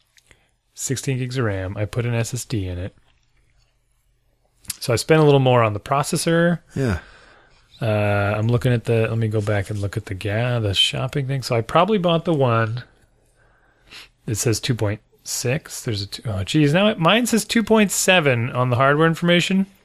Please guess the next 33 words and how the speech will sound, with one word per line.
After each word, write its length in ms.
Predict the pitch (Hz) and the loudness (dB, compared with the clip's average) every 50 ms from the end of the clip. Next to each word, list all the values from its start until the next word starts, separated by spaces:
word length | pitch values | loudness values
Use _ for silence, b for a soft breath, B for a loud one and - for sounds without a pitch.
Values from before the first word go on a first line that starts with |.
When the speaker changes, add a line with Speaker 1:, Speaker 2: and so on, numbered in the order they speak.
| _ _ | _ _
Speaker 2:
Yeah. 260 | - 104 107 101 92 - | 0 2 2 2 2 2
Speaker 1:
And 140 | 160 143 131 | 2 2 4
the 40 | 135 | 6
website 480 | 147 160 170 147 - - 143 131 131 120 | 6 6 4 4 4 4 4 4 2 2
says 220 | - 139 131 117 | 0 0 0 2
there's 160 | 120 117 110 | 0 -2 -2
a 60 | 110 | 0
two 100 | - 147 | -2 -2
point 220 | 143 - 147 139 123 | 0 2 2 0 2
six 260 | - 135 123 107 - | 0 0 -2 -2 -2
and 160 | - 107 101 - | -4 -4 -2 2
a 60 | 139 | 4
Speaker 2:
Yeah, 140 | 120 98 98 | 4 6 6
Speaker 1:
two 100 | 101 101 | 6 6
point 80 | 101 | 4
eight. 60 | 104 | 4
Speaker 2:
right. 40 | 107 - | 4 4
Speaker 1:
How, 240 | 156 - - 101 | 2 0 -2 -4
how 140 | - - - | -2 0 2
am 80 | 202 214 | 4 6
I 80 | 214 208 | 6 6
ever 120 | 202 190 | 4 4
gonna 140 | 190 190 160 | 2 0 2
figure 240 | - 175 165 156 131 | 2 2 2 2 2
this 260 | 123 156 123 - - | 2 0 0 2 4
out? 360 | 143 120 - - 139 - - 156 | 2 2 4 2 -2 0 0 0
Speaker 2:
<laughs> 1200 | 156 120 - - - - 110 - - 143 147 131 117 92 80 - - - - - - - - - | -2 -2 -4 -6 -10 -10 -8 -8 -6 -6 -4 -2 -2 -2 -2 -2 -4 -6 -8 -10 -14 -16 -10 -6
Uh. 340 | - 120 120 113 110 107 104 | -4 -2 0 2 2 4 4
Speaker 1:
How 260 | 98 165 175 175 180 | 4 4 4 4 2
am 100 | 175 160 | 4 4
I 80 | 147 143 | 4 6
ever 180 | 147 143 139 | 6 6 4
gonna, 140 | 135 131 B | 4 2 B